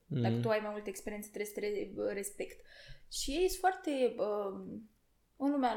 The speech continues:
Speaker 1: lor, ceea ce e foarte mișto, adică ei sunt foarte, mult mai hotărâți, mult mai, bă, rupem, hai că
Speaker 2: Da.
Speaker 1: ne distrăm, sunt foarte așa. Uh, hai că schimbăm chestii, dar, m,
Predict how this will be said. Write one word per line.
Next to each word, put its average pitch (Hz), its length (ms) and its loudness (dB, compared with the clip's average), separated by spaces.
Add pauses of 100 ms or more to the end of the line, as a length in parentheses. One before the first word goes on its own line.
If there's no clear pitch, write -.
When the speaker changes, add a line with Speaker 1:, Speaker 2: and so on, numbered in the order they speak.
Speaker 1:
lor, 277 380 2
ceea 233 140 -2
ce - 140 -8
e - 80 -12
foarte 254 280 -2
mișto, 285 380 -2
adică 226 260 -2
ei 220 160 -4
sunt 220 100 -8
foarte, 233 440 0 (320)
mult 226 160 2
mai 226 220 2
hotărâți, 202 460 -4
mult 196 140 -8
mai, 202 400 -4
bă, 202 260 -2 (540)
rupem, 196 560 -2
hai 190 160 0
că - 100 2
Speaker 2:
Da. 120 140 6
Speaker 1:
ne - 120 -2
distrăm, 190 420 -6
sunt 185 200 -10
foarte - 280 -4
așa. 214 380 0 (640)
Uh, 226 480 -2
hai 233 120 4
că 233 80 -8
schimbăm 220 420 0
chestii, 277 720 -2
dar, 269 340 4
m, 247 640 -6